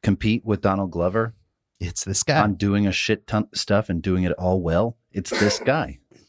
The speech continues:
Speaker 1: So he is, he scored Black Panther,
Speaker 2: Mm-hmm.
Speaker 1: which he won an Academy Award and a Grammy for. He also scored The Mandalorian,
Speaker 2: Mm-hmm.
Speaker 1: scoring the next Christopher Nolan movie, Tenet. So, again, Midas touch.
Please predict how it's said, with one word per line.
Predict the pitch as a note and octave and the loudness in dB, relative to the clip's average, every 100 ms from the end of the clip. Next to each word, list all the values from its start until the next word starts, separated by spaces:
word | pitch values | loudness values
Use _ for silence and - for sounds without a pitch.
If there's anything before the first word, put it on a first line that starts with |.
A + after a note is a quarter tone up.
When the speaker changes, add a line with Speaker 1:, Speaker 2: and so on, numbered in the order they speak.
| _ _ | _ _
Speaker 1:
So | - C3 A2+ | 0 0 2
he | C#3 | 2
is, | C#3 - - - | 2 0 -4 -4
he | A#2 | -2
scored | A2 - A#2 A#2+ B2 | 0 2 2 2 0
Black | A2+ A#2 - | 0 0 0
Panther, | A2 F2+ - A#2+ - | 0 0 -2 -4 0
Speaker 2:
Mm-hmm. | D3 C3 A#2+ D#3+ _ _ _ _ _ _ - | 2 2 0 -2 _ _ _ _ _ _ -2
Speaker 1:
which | A2 - | 0 2
he | G2+ | 2
won | G2 G2 | 2 2
an | F#2+ | -2
Academy | - G#2 G2+ G2 | 0 0 0 -2
Award | F#2 F2+ F#2 F#2 | -2 0 0 0
and | E2+ E2+ | -2 -6
a | |
Grammy | D#2+ F#2 F#2 D2 | -2 0 0 -6
for. | C#2 B1+ C#2+ F#2 _ _ _ _ _ _ _ | -12 -12 -10 -10 _ _ _ _ _ _ _
He | A#2 | 2
also | G#2+ F#2+ G2 | 2 2 -4
scored | - - G2 | -4 0 0
The | F2+ | 0
Mandalorian, | F#2 G2 F2+ G2 G#2 D2 F2 - - | 0 0 0 0 0 -2 -10 -12 -4
Speaker 2:
Mm-hmm. | C#3 A2+ B2 E3+ _ _ _ | -2 0 -2 -6 _ _ _
Speaker 1:
scoring | - - A2+ A2 G#2 | -4 0 2 2 0
the | F#2+ | 0
next | G2+ - - | -2 -2 -8
Christopher | - A2 - - F#2+ | -4 -4 -2 -2 2
Nolan | G2+ A2 F#2+ D#2 | 4 2 0 -4
movie, | D2 E2 F2 - | -6 -4 -6 -4
Tenet. | - G#2 F2 - _ _ _ _ _ _ - | 0 0 0 -6 _ _ _ _ _ _ -10
So, | - G#2+ G#2 _ _ _ | 2 2 2 _ _ _
again, | A2+ B2+ G2+ D2 _ - | -2 0 0 -4 _ -2
Midas | G#2+ G#2+ G#2 | 0 0 -4
touch. | - A2+ - - | -2 -4 -4 -14